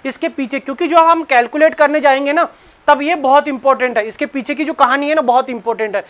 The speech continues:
वो जिसको समझ में आ गई ना, उसको एक सारा खेल समझ में आ गया। वो चाहे क्वेश्चन कैसे भी फ्रेम करे एग्जामिनर, वो एक आंसर्स देगा।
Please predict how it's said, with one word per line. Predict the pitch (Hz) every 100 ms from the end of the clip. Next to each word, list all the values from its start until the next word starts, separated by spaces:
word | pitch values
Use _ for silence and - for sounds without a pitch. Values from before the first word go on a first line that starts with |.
| - - 233
वो | 285
जिसको | 311 311 339
समझ | 269 285
में | 302 294
आ | 262
गई | 269
ना, | 294
उसको | 262 277
एक | 262
सारा | 247 247 - 311 226
खेल | - 233 226
समझ | 202 202
में | 196
आ | 160
गया। | 151 139 - - - 240
वो | 302 294 - -
चाहे | 285
क्वेश्चन | 240 _ _ _ _ - 262 262 320
कैसे | 277 269 285
भी | 339 294
फ्रेम | 269 269
करे | 247 233 240
एग्जामिनर, | 208 196 214 214 208 208 233
वो | 254 262
एक | 233
आंसर्स | 208 214 240 233
देगा। | 190 175